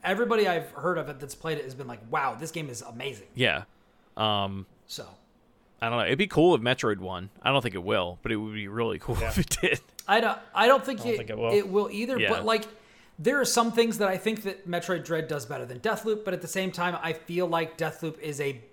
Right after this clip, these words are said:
Speaker 1: maybe a better experience overall. I,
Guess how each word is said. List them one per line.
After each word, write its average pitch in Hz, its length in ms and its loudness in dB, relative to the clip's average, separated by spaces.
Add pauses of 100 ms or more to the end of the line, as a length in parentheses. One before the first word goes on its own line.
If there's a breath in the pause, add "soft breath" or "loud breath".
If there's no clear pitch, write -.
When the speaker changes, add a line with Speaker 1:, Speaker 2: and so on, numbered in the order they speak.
(560)
Speaker 1:
maybe 160 540 -2
a 156 80 -2
better 143 500 -4
experience 139 600 -8 (220)
overall. 156 540 0
I, - 100 -6